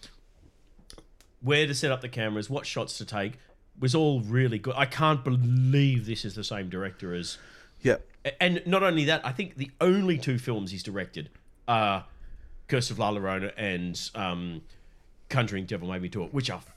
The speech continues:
Speaker 1: fucking
Speaker 2: Yeah, they're both bad.
Speaker 1: atrocious movies.
Speaker 2: Devil
Speaker 1: Really
Speaker 2: Made Me
Speaker 1: bad.
Speaker 2: Do It was, I, I had high hopes for that
Speaker 1: Oh
Speaker 2: only
Speaker 1: my
Speaker 2: because it was
Speaker 1: God.
Speaker 2: returning to, you know, you know how much I love Patrick Wilson,
Speaker 1: Mm.
Speaker 2: but yeah, it was, it was a puddle of shit. Well,
Speaker 1: Yeah.
Speaker 2: there you go. I'm surprised that we actually were
Speaker 1: I don't
Speaker 2: pretty
Speaker 1: think
Speaker 2: lockstep
Speaker 1: this,
Speaker 2: on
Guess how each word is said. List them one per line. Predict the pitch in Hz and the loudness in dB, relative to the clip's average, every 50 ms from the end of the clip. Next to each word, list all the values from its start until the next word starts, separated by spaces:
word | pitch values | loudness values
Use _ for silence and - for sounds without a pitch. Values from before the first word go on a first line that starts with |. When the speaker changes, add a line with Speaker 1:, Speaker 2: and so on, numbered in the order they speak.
| - - - | -20 -20 -20
Speaker 1:
fucking | - - - - 180 170 143 - - 113 98 92 | -18 -10 0 2 2 2 2 0 -2 -4 -2 2
Speaker 2:
Yeah, | 90 127 127 | 4 4 6
they're | 104 113 113 | 6 6 4
both | - 107 98 101 | 4 4 4 4
bad. | 123 127 135 143 | 4 4 4 4
Speaker 1:
atrocious | 147 160 156 127 123 - | 2 2 -2 -4 -6 -6
movies. | - 90 85 80 - 156 - - | -8 -8 -8 -8 -8 -10 -4 6
Speaker 2:
Devil | - 160 160 170 - | 8 10 12 12 12
Speaker 1:
Really | 156 156 147 | 10 10 8
Speaker 2:
Made | 113 | 6
Me | - | 4
Speaker 1:
bad. | 113 90 | 2 2
Speaker 2:
Do | - 110 113 110 | 4 4 4 4
It | 110 92 | 2 0
was, | 98 107 104 101 90 - - - | 0 0 0 0 0 -2 0 0
I, | 101 117 113 - 127 127 | 0 0 2 4 4 6
I | |
had | 135 160 156 147 | 8 8 8 8
high | 135 131 123 117 | 8 6 6 6
hopes | 120 113 110 - | 6 6 4 4
for | 143 147 | 6 6
that | 151 151 147 | 8 8 8
Speaker 1:
Oh | 147 | 6
Speaker 2:
only | 139 127 110 | 4 4 2
Speaker 1:
my | 92 | 2
Speaker 2:
because | 104 98 - - 113 98 107 | 0 0 0 0 0 2 2
it | 110 | 2
was | 110 104 95 - | 2 2 2 2
Speaker 1:
God. | 104 | 0
Speaker 2:
returning | 101 95 - - 113 98 98 98 104 98 95 92 87 | -2 0 0 0 0 0 0 0 -2 -4 -4 -4 -2
to, | - 110 104 95 90 82 | -2 -2 0 0 -2 -2
you | - 156 139 | 0 0 -2
know, | - - - | -2 -4 -4
you | 165 165 123 | -2 -2 -2
know | 82 | -2
how | 73 76 71 | -4 -6 -6
much | 65 67 - - 82 | -6 -8 -8 -8 -8
I | |
love | - - - - | -6 -8 2 4
Patrick | - - - - - 80 - 113 | 4 4 4 0 -10 -6 -2 0
Wilson, | 131 139 - - 175 170 175 - - - - - - - | 0 0 0 -2 -2 -4 -8 -10 -16 -20 -20 -20 -6 -2
Speaker 1:
Mm. | 139 139 113 - | -2 -2 0 2
Speaker 2:
but | - 127 87 - | 2 2 4 6
yeah, | 113 127 | 6 6
it | 117 98 98 104 | 6 4 2 -2
was, | 101 90 73 - - | -4 -4 -6 -6 -6
it | - | -6
was | 101 101 - | -6 -6 -6
a | - - - - - | -8 -4 -2 0 0
puddle | - - 147 165 165 | 0 -2 -6 -6 -8
of | 160 151 | -8 -10
shit. | - - - 135 - - - - - - - - - - - | -10 -10 -10 -10 -10 -12 -16 -20 -20 -20 -20 -20 -20 -8 -2
Well, | - 143 | 4 6
Speaker 1:
Yeah. | 147 208 | 8 10
Speaker 2:
there | 302 403 | 12 10
you | 359 | 10
go. | - - - 415 370 - - | 10 10 10 10 8 8 8
I'm | 165 277 381 | 8 8 8
surprised | 339 - - 302 - - 175 170 196 190 165 139 120 - - - | 6 6 8 10 12 12 12 12 10 8 6 6 4 0 0 2
that | 143 139 - | 0 2 2
we | 131 131 127 - - | 0 0 0 2 4
actually | - 120 - - - - 131 123 120 113 107 | 4 2 4 2 0 2 4 4 4 4 4
were | 107 117 | 6 6
Speaker 1:
I | 170 - | 6 8
don't | - 196 180 190 | 8 8 8 8
Speaker 2:
pretty | 160 185 185 | 8 6 6
Speaker 1:
think | 156 135 | 6 6
Speaker 2:
lockstep | 123 135 151 131 131 135 139 | 6 6 6 6 8 8 8
Speaker 1:
this, | - | 8
Speaker 2:
on | 127 131 | 6 4